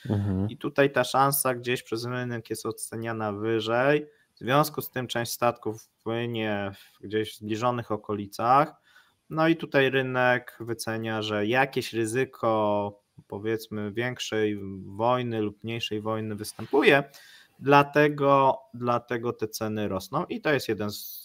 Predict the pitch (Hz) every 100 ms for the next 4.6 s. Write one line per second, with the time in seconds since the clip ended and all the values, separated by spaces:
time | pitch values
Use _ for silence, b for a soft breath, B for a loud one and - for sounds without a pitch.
0 | - 110 107 104 98 - 143 190 - b
1 | b b - - 165 175 160 - 143 139
2 | 143 139 143 131 131 131 123 123 - 120
3 | 123 120 117 127 143 139 - 120 117 110
4 | - 107 98 104 107 139